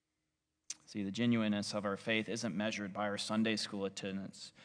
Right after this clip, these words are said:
It isn't measured by the amount of studies we've done or the amount of theological terms we know. Don't get me wrong here. I'm not saying these things are bad. After all, I just spent a whole point talking about our willingness to receive the word. No.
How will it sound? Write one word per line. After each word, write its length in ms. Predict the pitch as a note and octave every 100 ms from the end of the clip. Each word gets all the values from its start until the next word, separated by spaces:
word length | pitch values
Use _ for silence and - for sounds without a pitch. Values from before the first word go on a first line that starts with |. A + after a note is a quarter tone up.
| -
It 60 | B2
isn't 260 | C#3 A#2
measured 400 | A#2+ B2 B2 A2+
by 120 | A#2 A#2
the 100 | A#2
amount 220 | B2 A#2+
of 60 |
studies 460 | - - B2+ C3 A#2
we've 180 | A#2+ G#2+
done 240 | A2+ B2
or 120 | A#2+
the 60 | A#2+
amount 200 | C3+ D3
of 180 | C3+ -
theological 680 | C#3 A#2 G#2+ A#2 - - G#2
terms 400 | - G#2 G#2 -
we 140 | G2+
know. 280 | F#2 G2+ F#2 - _ _ _ _ _ _ _ _ _ _ A#2
Don't 100 | D3
get 120 | F#3
me 80 | F#3
wrong 260 | C#3+ B2
here. 260 | A2 G#2+ G#2+ - _ _ _ _ _ - - -
I'm 100 | C#3+
not 200 | E3 C#3+
saying 340 | F3 E3+ D#3+
these 200 | D3+ D3+
things 240 | D#3+ D#3 D3
are 80 |
bad. 340 | B2 B2 C3+ E3+
After 400 | C#3 F3 E3+ C#3
all, 180 | D#3+ D#3
I 60 |
just 180 | E3 D#3
spent 200 | - F3
a 60 | D3+
whole 260 | F#3 F#3
point 720 | - - G3+ G3+ F#3 - - - - _ _ -
talking 380 | F3 E3 E3+ D#3+
about 260 | D#3 D3+
our 140 | D#3 C#3+
willingness 580 | D3+ F#3+ F#3 F#3 F3 -
to 140 | E3+
receive 540 | D3 C#3 G#3+ A#3+ A3
the 80 | C3+
word. 360 | B2+ A#2+ C3 F3+ F3 - _ _ _ _ _ _ _ _ _ _ _ -
No. 340 | C#3 C3 F#3